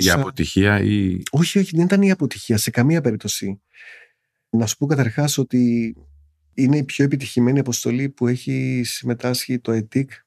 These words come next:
Speaker 2: μαζί με την εμακ. Ότι είναι η αποτυχία, είναι ότι ήταν η, η κλίμακα τόσο μεγάλη που όσες δυνάμεις και να είχες, θα σου μένανε κάποιοι πίσω.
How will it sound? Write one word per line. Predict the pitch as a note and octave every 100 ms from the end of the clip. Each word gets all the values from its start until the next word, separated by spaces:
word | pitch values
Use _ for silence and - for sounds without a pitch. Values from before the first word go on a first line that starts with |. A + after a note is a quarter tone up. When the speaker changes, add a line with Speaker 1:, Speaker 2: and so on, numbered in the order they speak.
| _ _ _ _ _ _ _ _ _
Speaker 2:
μαζί | C#3 A2+ B2
με |
την | A#2+ A#2
εμακ. | A#2 A#2 A2 - _ _ _
Ότι | - A#2+
είναι | D#3+
η | F3+
αποτυχία, | F3+ C3 G#2+ - A#2+
είναι | B2 D3
ότι | D#3 D3 D3 B2+ B2+ B2 A#2 F#2+ _ _
ήταν | B2+ B2+ D#3
η, | C3+ G#2 G#2+ - _
η | A2+
κλίμακα | - C3 C#3+ C#3
τόσο | - C#3 -
μεγάλη | C#3+ B2+ A2+ A#2 B2
που | B2 C3 C3 C3 - - _
όσες | - D3 C#3+ D#3+
δυνάμεις | B2 B2 B2+ C#3+
και | -
να | B2 A2+
είχες, | A2 G#2+ - B2 C#3 - _ _ _ _ _ _ _ _ _
θα | -
σου | A#2 C3
μένανε | C#3 D3+
κάποιοι | C3+ C3+ A#2+
πίσω. | - B2+ - - G#2